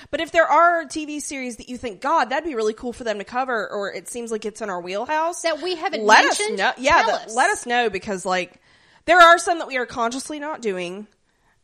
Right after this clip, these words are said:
Speaker 1: Um, we're not gonna do
Speaker 2: We won't do any Star Wars.
Speaker 1: No, no.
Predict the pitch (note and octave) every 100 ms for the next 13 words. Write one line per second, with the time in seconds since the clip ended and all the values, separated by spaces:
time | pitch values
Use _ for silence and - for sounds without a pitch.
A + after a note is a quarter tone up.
0 | _ G#3 F#3+ F#3 F#3 F#3+ F#3+ A3 A3 A#3
1 | A#3 A#3 A#3 A#3 A3 _ _ _ C#4 C#4+
2 | D4+ E4 E4+ D4 D4 - - C#4 C4 C4
3 | B3 B3+ D4 - A#3 A3 G3+ G3+ G3 F3
4 | E3+